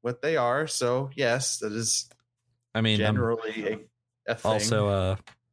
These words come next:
Speaker 2: a warlock for a death patron. I mean,
Speaker 1: I mean, that, yeah.
Speaker 2: like, I've been, I've been around a little bit.
Speaker 1: No, that, that's, that's fair. It's just, just, just something I've noticed recently.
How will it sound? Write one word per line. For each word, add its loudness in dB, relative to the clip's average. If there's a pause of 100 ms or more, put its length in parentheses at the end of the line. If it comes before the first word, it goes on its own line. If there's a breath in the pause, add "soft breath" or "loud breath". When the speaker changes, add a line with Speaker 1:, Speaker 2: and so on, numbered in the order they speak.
(720)
Speaker 2:
a 2
warlock 0
for -2
a 2
death -2
patron. 2
I -2
mean, 0 (2000)
Speaker 1:
I -2
mean, -2
that, -4
yeah. 2 (540)
Speaker 2:
like, 0
I've 0
been, 0
I've 0
been 2
around 2
a 0
little 0
bit. 0 (760)
Speaker 1:
No, -4
that, -2
that's, 0 (200)
that's -4
fair. 0 (160)
It's -16
just, -2 (540)
just, -8
just -8
something 0
I've 0
noticed -2
recently. -4